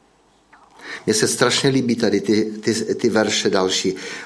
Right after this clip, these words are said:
„Budeš mít radost a veselí a mnozí se budou radovat z jeho narození. Bude veliký před Pánem. Víno a opojný nápoj nebude pít.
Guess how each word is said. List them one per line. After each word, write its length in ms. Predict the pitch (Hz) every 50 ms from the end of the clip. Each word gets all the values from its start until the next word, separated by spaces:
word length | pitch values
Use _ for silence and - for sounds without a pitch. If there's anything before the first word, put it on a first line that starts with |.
| -
„Budeš 720 | - 104 98 127 156 170 160 196 208 208 202 - - - 117
mít 320 | 113 113 131 120 104 -
radost 800 | 98 92 98 117 127 120 151 165 165 160 - - - - - - - - - - - - -
a 120 | - - 104
veselí 760 | 87 - 117 110 113 - - - 120 117 117 135 160 170 165 - - - - - - - - - - -
a 100 | 113 113
mnozí 480 | 113 113 113 113 127 143 160 165 185 180
se 180 | - - 165
budou 340 | 143 143 151 151 156 139 123
radovat 520 | 113 110 120 131 127 147 143 143 143 139 -
z 100 | 123 127
jeho 220 | 131 127 131 139
narození. 760 | 139 131 131 131 147 143 139 147 147 135 123 101 - - - - - - - - - - - - - - - - -
Bude 260 | 113 135 139 165 165
veliký 540 | - - 117 143 165 175 202 196 - 208 185
před 360 | - - 202 190 190 - -
Pánem. 640 | - 165 170 190 190 156 123 110 104 - - - - - - - - - -
Víno 420 | 107 107 139 143 143 143 - -
a 100 | 120 117
opojný 460 | - 123 117 - 139 139 139 139 139
nápoj 340 | 131 123 127 127 - 139 127
nebude 420 | 120 131 131 127 135 143 143 139 143
pít. 400 | 143 143 139 156 147 - -